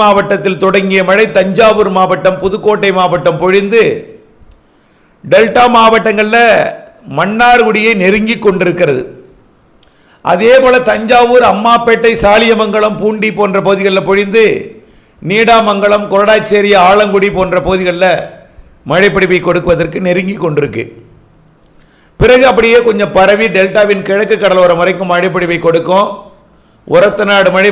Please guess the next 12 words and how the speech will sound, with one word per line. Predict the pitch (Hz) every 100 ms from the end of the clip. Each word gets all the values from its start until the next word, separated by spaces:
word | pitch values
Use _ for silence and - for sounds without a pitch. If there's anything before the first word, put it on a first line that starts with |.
| 170
மதுக்கூர் | 175 190 208 196 180
போன்ற | 175 165
பகுதிகளுக்கும் | 180 180 175 175 202
மழைப்பிடிப்பை | 170 160 160 160 185
கொடுக்கும். | 147 120 95 - - _ _ _ _ - _ _ _ _ _ _ _ _ _ _ - 143
அதே | 170 220 254 233
போல | 196 165 190 - - - _ _ _ _ - 165
தருமபுரி | 208 247 262 254 226
மாவட்டத்திலும் | 226 220 220 214 220 202
மழை | 208 208
தொடங்கியிருக்கு. | 202 202 196 202 226
அது | 220